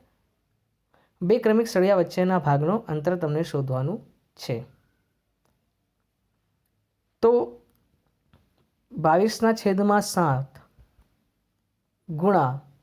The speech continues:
આર સ્ક્વેર, એટલે પિસ્તાલીસ ગુણા પિસ્તાલીસ ભાગાકાર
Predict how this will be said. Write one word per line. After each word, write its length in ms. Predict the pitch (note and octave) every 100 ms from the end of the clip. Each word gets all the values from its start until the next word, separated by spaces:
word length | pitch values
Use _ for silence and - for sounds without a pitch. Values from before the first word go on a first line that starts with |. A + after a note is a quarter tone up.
| _ _ -
આર 180 | F3 F#3+
સ્ક્વેર, 240 | F#3 F#3+ E3+
એટલે 160 | E3 E3+
પિસ્તાલીસ 480 | E3+ - F3+ F#3+ F#3
ગુણા 200 | E3 F3+ F3+
પિસ્તાલીસ 520 | E3 - F3 F#3 F#3 - _ _ _ _ _ _ _ _ _ _ _ _ _ _ -
ભાગાકાર 580 | D3 D#3 E3 F3 F3